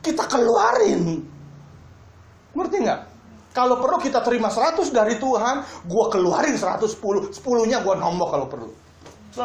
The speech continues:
ngerti? Ini dalam, eh, banyak hal. Dalam hal pikiran mungkin, dalam hal waktu, dalam hal tenaga, dalam hal bayar harga, kita harus memancar keluar. Amin?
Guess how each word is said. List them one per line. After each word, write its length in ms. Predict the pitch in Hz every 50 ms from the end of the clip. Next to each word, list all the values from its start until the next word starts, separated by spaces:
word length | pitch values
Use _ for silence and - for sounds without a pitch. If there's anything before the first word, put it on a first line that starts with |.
| 226 208
ngerti? 320 | 196 180 - 233 226 - - - -
Ini 160 | 269 302 247
dalam, 320 | 190 185 175 180 165 147 147
eh, 180 | 165 170 165 - - 175
banyak 320 | 147 156 156 170 175 156 131
hal. 400 | 165 170 143 123 113 110 - - - - - -
Dalam 400 | 156 185 190 202 226 - - -
hal 320 | - - - 180 175 175
pikiran 480 | 175 190 180 - 214 214 208 196 180 151
mungkin, 320 | 135 120 110 - 113 107 - - - - -
dalam 240 | 170 180 180 185 185
hal 240 | 156 151 165 180 170
waktu, 560 | 175 185 156 143 - - - 233 196 143 - - - - - 185
dalam 240 | 180 170 175 175 147
hal 240 | 165 160 156 -
tenaga, 480 | 170 165 170 185 190 185 180 185 151 147 - - -
dalam 240 | - 190 190 180 170 165 -
hal 240 | 170 160 160 156 143 135
bayar 320 | 139 160 160 170 160 151
harga, 320 | - - 165 165 143 143 151
kita 240 | 143 - 247 - 220
harus 320 | 208 175 185 185 - 185
memancar 560 | 175 170 175 175 180 160 147 - 156 143 135
keluar. 400 | 139 143 143 127 113 101 - - - - - - - - - - - - - - - - - -
Amin? 320 | 139 139 160 185 277 392